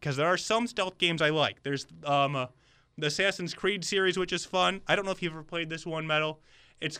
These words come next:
the Hitman series. Basically, you get a contract, and, uh, you're told to kill them, and then there's just various ways you can finish it throughout the, um, uh, level. But in those games, when you don't do your objective stealthily,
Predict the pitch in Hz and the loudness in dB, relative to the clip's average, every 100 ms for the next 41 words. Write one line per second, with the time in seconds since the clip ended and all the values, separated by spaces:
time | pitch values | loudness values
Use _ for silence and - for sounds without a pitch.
0 | - 147 - 214 190 202 208 - 220 208 | -4 -4 0 0 2 2 2 -2 -2 -2
1 | 214 220 - - 180 196 196 180 170 170 | -2 -6 -8 -2 0 0 -2 -4 -4 0
2 | 165 127 - 170 180 175 180 175 175 _ | 0 -2 0 2 2 0 0 2 -2 _
3 | _ _ _ _ - 165 143 135 127 139 | _ _ _ _ -4 0 2 2 2 2
4 | 151 147 170 156 139 - 165 170 185 147 | 2 0 -4 -6 -6 -6 -4 0 -2 -2
5 | 151 156 156 151 131 143 139 135 - _ | -2 0 -2 -4 -2 0 0 -4 -10 _
6 | 156 147 _ - 151 165 151 156 156 156 | -4 -4 _ 0 2 2 -2 -2 0 0
7 | 156 156 143 170 160 170 156 147 139 147 | -2 -8 -4 -4 -2 -6 -6 -4 0 0
8 | 151 147 135 131 135 127 127 _ _ _ | -2 -4 0 0 -2 -6 -8 _ _ _
9 | - 135 147 175 190 - _ _ _ _ | -6 -2 -2 -2 -8 -14 _ _ _ _
10 | - 190 175 180 220 196 151 190 175 156 | -4 -2 0 0 0 -2 4 6 6 2
11 | 147 156 156 170 180 175 - 185 185 170 | -6 -4 0 0 0 -6 -8 -6 -2 -4
12 | 151 139 165 151 - - 147 175 196 196 | -2 -2 -2 -4 -10 -2 0 0 -4 -4
13 | 208 | -6